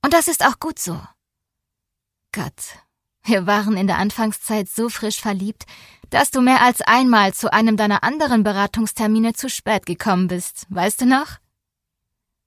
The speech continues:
Schief lächelt er. Natürlich. Ich war bekanntlich dabei. Aber warum denkst du jetzt auf einmal daran zurück?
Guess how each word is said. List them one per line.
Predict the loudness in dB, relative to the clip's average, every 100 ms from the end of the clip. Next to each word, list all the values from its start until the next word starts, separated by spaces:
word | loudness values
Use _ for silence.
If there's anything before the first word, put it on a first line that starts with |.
| _ _ _
Schief | -8 -4 -4 -4
lächelt | -6 -6 -8 -10
er. | -12 -12 -18 _ _ _ _ _ _ _ _ _ _
Natürlich. | -4 -4 -4 -4 -4 -6 -10 -16 -20 _ _ _ _ _ _ -4
Ich | -2 2
war | 4
bekanntlich | 4 4 2 0 -2 -2
dabei. | 0 2 0 -2 -12 _ _ _ _ _ _
Aber | 4 6 8
warum | 6 6 2
denkst | 2 0 -2
du | 0
jetzt | 0 0 2
auf | 2
einmal | 4 4 4
daran | 4 4 2
zurück? | 0 -4 -6 -8